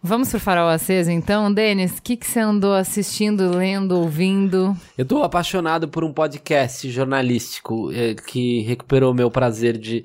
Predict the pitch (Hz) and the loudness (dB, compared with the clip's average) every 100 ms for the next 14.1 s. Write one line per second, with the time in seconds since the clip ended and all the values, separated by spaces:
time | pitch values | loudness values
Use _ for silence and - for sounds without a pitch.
0 | - - 110 139 131 131 135 127 131 127 | -8 -6 0 0 0 0 0 2 0 0
1 | 120 131 135 113 101 - 117 117 113 113 | 0 2 2 0 -4 -8 -6 -6 -6 -2
2 | 120 110 107 101 90 - - - - 233 | -2 -2 -2 -4 -6 -18 -18 -6 0 4
3 | 247 220 254 196 - 247 - 262 - 202 | 4 2 0 0 -2 -6 -6 -8 -6 -2
4 | 214 202 214 127 131 170 123 120 131 120 | 0 0 0 0 0 0 0 -4 -4 -4
5 | 117 - 131 127 113 107 101 107 104 98 | -4 -2 0 2 0 -2 -6 -8 -8 -8
6 | 92 - 107 104 101 107 101 107 101 104 | -10 -10 -8 -8 -2 -2 0 -2 -2 -2
7 | 104 101 104 107 - 117 110 117 117 113 | -2 0 0 -2 -2 -8 0 2 4 2
8 | 110 110 107 101 98 101 101 104 101 - | 6 6 4 0 0 -2 2 2 0 0
9 | 104 104 110 - - - _ - - 101 | 0 0 0 -4 -8 -10 _ -10 -2 0
10 | 101 104 101 95 92 92 - 98 92 90 | 0 0 0 0 0 -4 -4 -2 -2 -2
11 | 90 - 95 98 101 107 110 107 104 - | -4 -6 -6 -2 0 2 2 0 0 0
12 | 110 101 101 98 104 107 98 104 123 - | 0 2 0 0 -4 -2 0 0 -2 -4
13 | 107 101 104 104 104 101 95 95 110 120 | -4 -2 -2 -2 -4 -2 -2 0 0 0
14 | 131 | -2